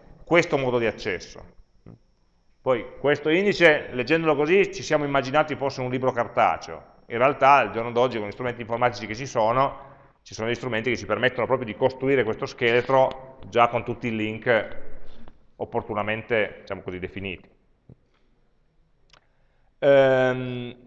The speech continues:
vabbè, saltiamo questo. Allora, quello è,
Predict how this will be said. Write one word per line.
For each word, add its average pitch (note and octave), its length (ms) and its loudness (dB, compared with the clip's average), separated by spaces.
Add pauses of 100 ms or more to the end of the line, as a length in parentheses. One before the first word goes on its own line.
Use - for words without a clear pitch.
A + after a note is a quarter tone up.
vabbè, F#2+ 220 -4
saltiamo G2 320 -8
questo. - 360 -16 (3000)
Allora, D3+ 200 6
quello C4 240 12
è, F3+ 380 10